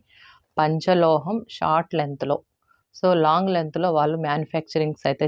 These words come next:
చేస్తూ ఉన్నారు. ఆ, షార్ట్ లెంత్లో బాగుందని చెప్పి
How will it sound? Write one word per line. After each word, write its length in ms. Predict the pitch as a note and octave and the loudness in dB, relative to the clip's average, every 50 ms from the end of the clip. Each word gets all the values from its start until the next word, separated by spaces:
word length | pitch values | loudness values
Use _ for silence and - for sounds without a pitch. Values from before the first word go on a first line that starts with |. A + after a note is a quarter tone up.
| D3 - | -2 0
చేస్తూ 340 | D3 C#3+ C#3+ C#3+ - - E3 D#3 | 0 0 0 0 0 -2 0 0
ఉన్నారు. 320 | C#3+ C#3 C3+ C3 C3+ E3+ A3 A#3+ - _ _ _ _ _ _ - - | 0 -2 -2 -2 0 0 0 -2 -4 _ _ _ _ _ _ -6 -2
ఆ, 40 | D#3+ D3+ D3 D3 C#3+ - | 0 0 0 0 0 0
షార్ట్ 260 | - E3+ E3+ E3+ - F#3+ F#3 | 2 2 2 2 2 0 0
లెంత్లో 380 | E3+ D#3+ D3 - D3+ D3+ D3+ D3+ D3 D3 C#3+ | 0 0 -2 -2 0 0 2 0 2 2 2
బాగుందని 440 | C#3+ C#3+ D3+ D3+ D3+ D3 C#3 C#3 - | 2 2 2 0 -2 -2 -4 -2 -4
చెప్పి 220 | C3+ C3 - G3 | -4 -2 0 0